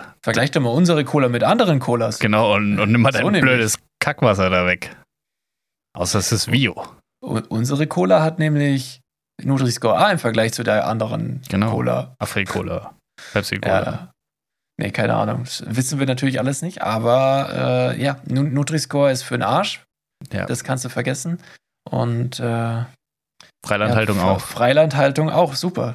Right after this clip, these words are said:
Speaker 1: toll, ganz toll.
Speaker 2: Ja.
Speaker 1: Aber gut, dann, Leute, einfach, einfach mal keine Eier essen.
Speaker 2: Ja.
Speaker 1: Oder beim Bauernhof kaufen, das geht auch. Wir haben genug Bauernhöfe, wo man mal hinfahren könnte. Außer du wohnst wit-, nicht mitten in der Stadt, dann ist es schwierig.
Speaker 2: Ich hätte auch gerne Folgendes, ähm, dass wenn man Tierprodukte kauft oder Fl-,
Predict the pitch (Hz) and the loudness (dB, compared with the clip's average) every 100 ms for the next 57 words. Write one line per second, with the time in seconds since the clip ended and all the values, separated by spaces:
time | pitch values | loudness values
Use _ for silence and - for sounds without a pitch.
0 | - 151 135 120 127 135 - 127 127 123 | -6 -2 -2 -4 -6 -6 -6 -8 -2 2
1 | 131 135 131 127 127 - - - 143 165 | 2 2 0 0 0 -4 -10 -2 2 4
2 | 160 180 - - - 151 160 127 139 139 | 4 2 0 -6 -2 2 2 2 2 2
3 | 131 107 107 90 113 110 113 _ _ 98 | 0 2 2 2 -4 -8 -12 _ _ -14
4 | 98 - 135 220 214 190 196 156 214 226 | -12 -2 4 6 6 2 2 4 6 6
5 | 151 127 - 117 113 117 120 117 160 165 | 4 0 0 -2 -2 0 -2 0 0 2
6 | 165 170 214 170 156 202 - 117 123 123 | 2 2 2 4 4 2 4 4 6 2
7 | 123 123 123 127 123 120 131 127 113 117 | 0 0 2 2 2 2 2 2 -2 0
8 | 117 123 117 120 - 131 139 131 139 143 | -4 -2 -2 -2 0 0 2 0 2 0
9 | 127 143 - 135 127 147 165 147 117 113 | 0 0 0 -6 -2 2 2 0 -2 -2
10 | - 113 127 123 123 - 131 127 135 - | 0 -2 0 -2 -4 -4 -4 -4 -8 -8
11 | - 156 - 117 - 110 104 - 107 131 | -2 0 2 0 0 0 0 2 2 2
12 | 156 170 - - - - - _ - 104 | 2 0 -6 -18 -20 -20 -20 _ -2 2
13 | 101 104 107 - 107 107 104 101 80 98 | 2 2 0 0 2 2 2 0 -4 -8
14 | - 143 - 135 135 - 131 139 127 127 | -4 -2 -2 -2 -4 -6 -4 2 2 2
15 | - - 95 - - | -4 -6 -4 -6 -8